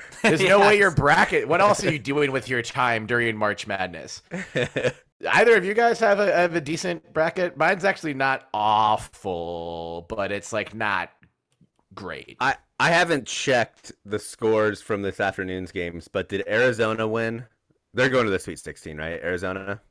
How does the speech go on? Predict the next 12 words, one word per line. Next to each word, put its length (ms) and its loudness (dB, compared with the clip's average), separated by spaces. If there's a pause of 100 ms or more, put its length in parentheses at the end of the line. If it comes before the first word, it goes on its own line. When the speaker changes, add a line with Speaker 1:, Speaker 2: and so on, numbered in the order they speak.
(160)
Speaker 2:
They're 120 -4
playing 180 -4
right 80 -4
now. 300 -4 (200)
Speaker 3:
Oh, 80 2
they're 80 4
Speaker 1:
Yeah. 40 -8
Speaker 3:
playing 180 0
right 80 -2
now. 200 -6 (1160)
Um, 180 -10 (260)
I'm, 460 2